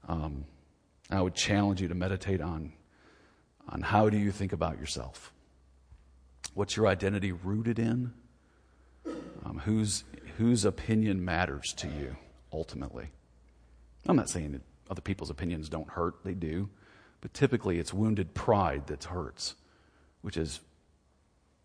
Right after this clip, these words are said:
weightless glory. Um, let me end with this. You have the Spirit of Christ in you as a believer.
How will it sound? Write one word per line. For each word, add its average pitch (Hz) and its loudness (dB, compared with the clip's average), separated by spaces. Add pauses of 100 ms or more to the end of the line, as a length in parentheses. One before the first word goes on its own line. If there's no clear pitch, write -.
(400)
weightless 87 0
glory. 71 -2 (1400)
Um, - -10 (340)
let - -4
me 78 -4
end 71 -4
with - -12
this. - -12 (1120)
You 127 6
have 135 6
the 113 2
Spirit 113 4
of - -4
Christ 92 2
in 73 -2
you 78 -2
as 73 -2
a 73 -4
believer. 67 -8